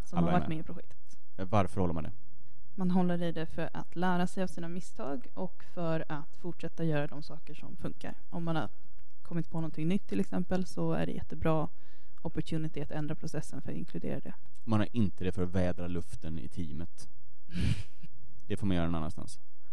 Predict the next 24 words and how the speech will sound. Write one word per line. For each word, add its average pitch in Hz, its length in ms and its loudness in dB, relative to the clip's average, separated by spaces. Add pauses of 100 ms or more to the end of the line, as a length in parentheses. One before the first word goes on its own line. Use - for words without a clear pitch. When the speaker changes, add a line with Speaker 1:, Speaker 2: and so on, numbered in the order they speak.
(1120)
Speaker 1:
Det 190 120 -2
Speaker 2:
Bra. 180 420 2
Speaker 1:
är 165 120 0
A - 20 -2
V:n 147 400 0
på - 80 0
slutet. - 440 -2
Speaker 2:
Exakt. - 640 0 (260)
Speaker 1:
Och 226 340 2
när 220 100 0
man 214 140 2
har 214 100 4
det 202 60 2
med 196 120 0
kund, 170 300 0
för 175 80 0
det 180 100 0
har 180 140 2
vi 175 100 2
inte 170 140 0
pratat 165 300 0
om. 185 80 2
Speaker 2:
Just 131 200 4
det. 78 140 -2